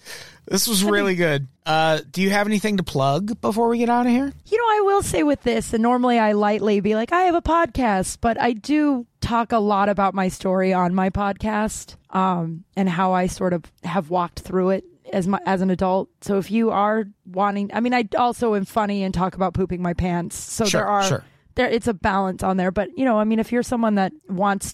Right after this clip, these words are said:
Speaker 2: to listen to a survivor talk about how I've, I should have a needle in my arm, you know what I, like, I should not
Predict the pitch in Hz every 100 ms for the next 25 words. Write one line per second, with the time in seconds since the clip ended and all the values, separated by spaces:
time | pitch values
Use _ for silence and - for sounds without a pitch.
0 | - 208 180 175 - _ _ _ 196 185
1 | 196 180 196 175 170 170 _ - - 196
2 | 202 175 185 185 180 202 180 185 190 170
3 | 180 180 185 190 160 - - - 226 254
4 | 247 233 226 202 180 170 165 170 160 165
5 | 156 - 226 233 233 226 220 208 220 214
6 | 240 196 208